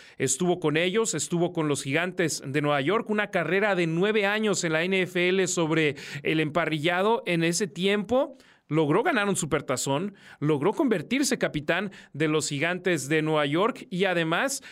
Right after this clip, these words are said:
eh, fue elegido también al tazón de los profesionales.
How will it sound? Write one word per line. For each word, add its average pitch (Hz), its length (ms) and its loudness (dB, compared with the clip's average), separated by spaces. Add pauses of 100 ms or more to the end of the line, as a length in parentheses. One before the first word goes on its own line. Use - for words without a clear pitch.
(200)
eh, 156 240 2
fue 185 180 2
elegido 196 440 2
también 160 440 0
al 160 200 -2
tazón 165 400 0
de 165 80 2
los 147 240 0
profesionales. 147 840 -2